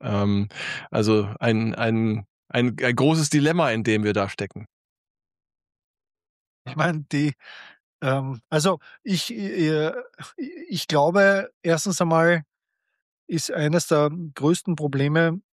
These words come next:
Speaker 2: der Zugang. Da spreche ich hauptsächlich von Märkten außerhalb der U S A, also Europa, Asien, Australien, all die anderen, die haben ja auch Software. Und wenn die das jetzt la-, launchen, dann hat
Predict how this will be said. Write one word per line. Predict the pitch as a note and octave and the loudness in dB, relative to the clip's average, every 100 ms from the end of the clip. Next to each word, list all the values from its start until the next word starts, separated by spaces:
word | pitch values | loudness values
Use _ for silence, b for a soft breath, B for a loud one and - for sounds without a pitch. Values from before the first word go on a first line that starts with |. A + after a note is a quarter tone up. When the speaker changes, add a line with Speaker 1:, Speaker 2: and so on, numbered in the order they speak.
| - | -4
Speaker 2:
der | C#3 | -4
Zugang. | - F#3 G3 G3+ A3+ - _ _ _ _ _ _ _ _ _ _ _ _ _ - | 0 0 2 0 -2 -10 _ _ _ _ _ _ _ _ _ _ _ _ _ -4
Da | D3 | -4
spreche | - D3+ D3 | 0 0 0
ich | C#3 | 0
hauptsächlich | D3 - F3 E3+ | 0 0 0 0
von | - D3 | -2 0
Märkten | C#3+ C#3+ - D#3+ | 2 0 -2 -4
außerhalb | - D3 C#3+ C#3 D3 | -2 0 2 0 0
der | D#3 | 0
U | C#3+ | 0
S | D3 C#3+ | 0 0
A, | C#3+ F#3+ _ _ _ _ _ _ _ _ - | 0 0 _ _ _ _ _ _ _ _ -4
also | C3+ B2+ C3 D#3+ | -2 2 0 0
Europa, | C3 B2+ D3+ - D3 D3 D3+ F#3+ | 0 0 -2 0 2 4 2 -2
Asien, | E3+ C3+ C3 C#3 C3+ C#3 C3+ _ | -2 -2 2 0 2 -2 -6 _
Australien, | - - - B2+ C3+ C3 C3+ - _ _ _ _ _ _ _ _ - | -12 -8 -2 0 2 2 0 -8 _ _ _ _ _ _ _ _ -6
all | D3 C#3+ | 0 2
die | D3 | 2
anderen, | C3+ C#3 D3 C#3+ - - | 2 0 0 0 -4 -2
die | C#3 | 0
haben | D3 | 2
ja | D3+ | 2
auch | D#3 | 0
Software. | - A#2 - B2 A#2 _ _ b b b - | -2 -8 -6 -8 -8 _ _ b b b -4
Und | C#3 C3+ | -2 0
wenn | C#3+ | 0
die | D3 | 2
das | D#3 D3 | 2 2
jetzt | D3 - | 0 0
la-, | D3 - B2+ | 0 0 0
launchen, | C3 E3 F3+ - D3+ F#3 - b b b _ | 2 2 0 -2 -2 -2 -4 b b b _
dann | D3 C#3+ D#3 D3+ | 0 0 0 0
hat | D3 | 0